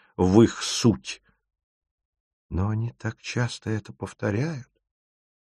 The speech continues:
Античная Кассандра, шелестя туникой, подходит к Кассандре современной. Она шепчет ей на ухо:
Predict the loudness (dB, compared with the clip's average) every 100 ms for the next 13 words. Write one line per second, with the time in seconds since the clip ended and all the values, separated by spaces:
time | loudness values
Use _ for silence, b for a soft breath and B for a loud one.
0 | _ _ _ _ 2 4 4 4 6 4
1 | 6 4 6 6 8 8 6 4 4 4
2 | 6 4 6 4 4 8 6 6 b b
3 | b b 0 2 6 4 6 2 -6 _
4 | 2 2 6 6 8 6 2 2 4 6
5 | 6 6 6 4 2 0 -2 _ _ _
6 | 0 2 2 2 0 0 -4 -10 -6 2
7 | 4 6 6 6 4 4 4 4